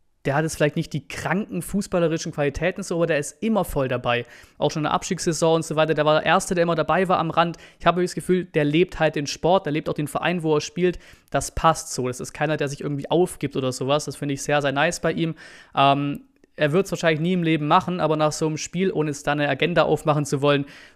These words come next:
könnte ich mir mal vorstellen, mal einen Mamouche auf der Bank zu lassen, dass du mal quasi andersrum machst. Mamouche erst bringst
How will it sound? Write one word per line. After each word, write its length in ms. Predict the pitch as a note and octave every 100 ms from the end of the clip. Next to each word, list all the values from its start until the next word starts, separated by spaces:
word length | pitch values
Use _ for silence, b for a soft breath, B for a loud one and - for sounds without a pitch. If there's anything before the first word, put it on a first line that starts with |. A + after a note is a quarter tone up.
| _ -
könnte 360 | - D#3 D#3+
ich 80 | D#3+
mir 100 | D#3
mal 140 | C#3+ C#3+
vorstellen, 400 | D3+ D3+ C#3 C#3
mal 160 | C#3
einen 160 | C#3 C3+
Mamouche 360 | C3+ C#3+ C#3
auf 120 | C3+ -
der 80 |
Bank 260 | B2+ C3 C3+
zu 100 | -
lassen, 280 | B2+ A#2+ B2
dass 140 | A#2
du 40 | C3
mal 220 | B2+ B2+
quasi 260 | C3 B2+
andersrum 460 | C3+ C3 B2+ - B2
machst. 200 | A#2+ -
Mamouche 300 | B2 C3+ -
erst 240 | B2+ -
bringst 400 | - D3 D3+ -